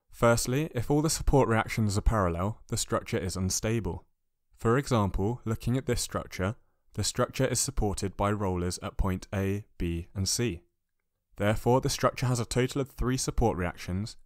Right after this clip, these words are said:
and using our previous rule, the external stability index would be equal to zero, making it externally determinate. However, all of the support reactions are parallel to each other in the vertical direction,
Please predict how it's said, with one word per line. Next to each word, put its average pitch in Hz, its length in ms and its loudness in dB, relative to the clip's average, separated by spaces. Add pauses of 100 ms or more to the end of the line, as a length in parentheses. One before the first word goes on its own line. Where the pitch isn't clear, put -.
(200)
and 95 140 2
using 120 300 2
our 131 80 2
previous 110 500 0
rule, 90 280 -2 (400)
the 98 100 2
external 117 500 2
stability 98 540 -2
index 87 360 -2
would 95 80 -8
be 101 220 -2
equal 87 240 -10
to 101 120 -6
zero, 101 440 0 (200)
making 92 300 -2
it 92 120 0
externally 87 580 -6
determinate. 101 600 -2 (680)
However, 117 520 4 (280)
all 127 180 4
of 143 80 -2
the 156 80 2
support 135 400 4
reactions 98 440 -2
are 98 60 0
parallel 113 460 2
to - 160 -4
each 87 180 -6
other 90 320 -4
in 107 140 2
the 110 80 2
vertical 98 440 -4
direction, 90 680 -4